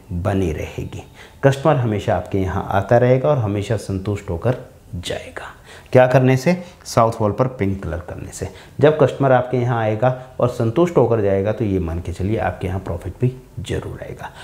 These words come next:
हमेशा कस्टमर आपको बढ़िया पैसा देकर जाएगा, कभी भी आपसे कोई भी किसी भी प्रकार की शिकायत नहीं होगी। और जो आपका अपना स्टोर है, स्टोर में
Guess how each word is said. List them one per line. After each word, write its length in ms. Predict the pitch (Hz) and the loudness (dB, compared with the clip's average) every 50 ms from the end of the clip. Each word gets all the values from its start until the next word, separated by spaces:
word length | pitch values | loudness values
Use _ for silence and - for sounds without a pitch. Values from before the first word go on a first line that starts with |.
| - - - | -20 -16 -6
हमेशा 440 | - - 131 139 147 156 147 151 190 160 | 0 4 6 6 6 6 6 4 4 4
कस्टमर 340 | - 120 - - 123 110 | 2 0 -2 0 -2 -2
आपको 260 | 95 92 87 - - 98 | -2 -2 -4 -2 -4 -2
बढ़िया 280 | 92 92 90 92 98 - | -2 -2 -2 -2 -2 -2
पैसा 300 | - 98 92 - - 95 | -4 -8 -8 -6 -6 -6
देकर 300 | 87 92 - - - 90 | -6 -8 -10 -12 -14 -14
जाएगा, 480 | - - - - - - - - - - - - - - - - - - - - - - - - - - | -14 -14 -18 -18 -18 -16 -16 -16 -16 -18 -20 -20 -20 -20 -20 -20 -20 -20 -20 -20 -20 -20 -20 -20 -8 2
कभी 260 | - 131 127 127 147 151 | 4 4 6 6 6 4
भी 140 | 135 131 113 | 4 4 4
आपसे 360 | 104 101 92 - - - 98 92 - - - | 4 2 -2 -4 -6 -6 -6 -6 -6 -6 0
कोई 180 | 110 110 110 | 2 2 2
भी 140 | 95 101 98 | 2 2 0
किसी 320 | 92 95 - 104 - - 113 | -2 -2 -4 -4 0 0 0
भी 120 | 98 101 92 | 0 0 -2
प्रकार 320 | 95 - 95 - 87 90 | -4 -6 -6 -6 -6 -6
की 160 | 90 - 95 90 | -4 -6 -6 -6
शिकायत 600 | - - - - - 92 90 95 - - - - | -8 -12 -12 -4 -2 0 0 0 0 -2 -6 -6
नहीं 540 | 80 85 90 87 80 80 - - - 87 85 | -4 -2 -2 -2 -2 -4 -8 -8 -10 -10 -10
होगी। 320 | 85 82 80 - 92 87 - - - - - - - - - | -10 -12 -12 -12 -12 -14 -16 -16 -18 -16 -16 -16 -16 -10 0
और 200 | - 123 127 120 113 | 4 4 4 4 4
जो 220 | 104 - 123 127 117 | 2 2 4 6 6
आपका 280 | 104 95 - - 107 | 4 4 2 -2 -6
अपना 180 | 92 - 92 90 - | -6 -4 -6 -8 -8
स्टोर 360 | - - - - 92 90 90 | -10 -10 -4 -2 -2 -2 -2
है, 180 | - 90 - - - - - - - - - - | -4 -6 -8 -8 -10 -18 -20 -20 -20 -20 -16 -16
स्टोर 420 | - - - - 143 143 156 170 165 | -16 -10 0 4 6 6 6 6 6
में 220 | 160 131 117 - | 4 4 2 2